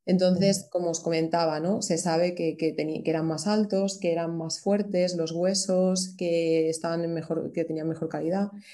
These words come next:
Speaker 1: sobre todo que tenían menos caries, que esto también me pareció muy, muy curioso, ¿no? Porque también tenemos muy, muy aprendido la sa-, la, la higiene bucal, no sé qué, y, y, jolín,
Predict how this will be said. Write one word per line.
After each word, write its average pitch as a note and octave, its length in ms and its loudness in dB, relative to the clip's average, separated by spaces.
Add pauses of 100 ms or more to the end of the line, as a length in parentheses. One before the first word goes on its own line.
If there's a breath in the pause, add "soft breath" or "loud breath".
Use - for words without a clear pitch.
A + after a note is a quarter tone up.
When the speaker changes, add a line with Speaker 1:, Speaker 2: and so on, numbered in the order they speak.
(120)
Speaker 1:
sobre F3+ 220 2
todo G#3 160 4
que G#3+ 100 2
tenían F#3 280 4
menos G3 320 4
caries, G3 440 2
que F3+ 80 0
esto G3+ 160 -2
también F#3+ 180 4
me E3+ 100 4
pareció D#3+ 440 -2
muy, E3+ 360 -2
muy D#3+ 800 -2 (100)
curioso, E3+ 580 2
¿no? F#3 120 0
Porque D#3+ 380 0 (420 loud breath)
también D#3+ 300 2
tenemos F3+ 320 2
muy, E3+ 640 0 (720 loud breath)
muy F#3 140 6
aprendido F3+ 560 6
la F3+ 100 0
sa-, - 220 -4
la, F3 200 2
la E3 120 0
higiene F3+ 480 4
bucal, G3 580 2
no G3 100 6
sé F3+ 140 0
qué, - 160 -4
y, - 240 0
y, E3 300 0 (100)
jolín, E3 500 -2